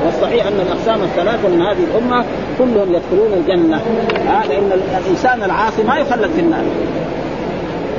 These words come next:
يعني رجل ارتكب معاصي قد يعذب على قدر ذنبه ثم يخرجه الله من النار ويدخله الجنة. يعني رجل عصى الله ما هو مشرك ما يخلد. ها؟ وإنما الأمة هذه: "ثم أورثنا الكتاب الذين اصطفينا من،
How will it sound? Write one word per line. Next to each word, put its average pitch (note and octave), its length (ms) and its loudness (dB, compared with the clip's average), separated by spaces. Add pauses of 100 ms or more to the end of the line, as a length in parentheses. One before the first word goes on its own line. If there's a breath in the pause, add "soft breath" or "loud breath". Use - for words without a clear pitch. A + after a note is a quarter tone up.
(140)
يعني D3+ 160 2
رجل A3 300 2
ارتكب - 260 0 (100)
معاصي G#3 460 0 (520)
قد A4+ 160 2
يعذب D4 340 0
على G#3 160 2
قدر F#4+ 280 0 (120)
ذنبه D4+ 280 0 (140)
ثم C4+ 120 0 (100)
يخرجه G#3+ 360 2
الله G3+ 160 2 (100)
من G3+ 120 0
النار F3 320 2
ويدخله G3+ 380 0
الجنة. D3 220 -2 (260)
يعني - 160 0 (120)
رجل A#3+ 200 2
عصى G#3+ 320 0
الله E3+ 180 2 (720)
ما B3+ 120 2
هو G#3+ 60 2
مشرك - 320 0 (280)
ما D4 100 2
يخلد. - 300 0 (720)
ها؟ G#3+ 120 4 (200)
وإنما G#3 380 2
الأمة A#3+ 420 0
هذه: G3+ 160 0 (260)
"ثم A3 140 2
أورثنا A3 380 0
الكتاب A3 320 0
الذين G#3+ 220 0
اصطفينا G3+ 420 0
من، F#3 80 0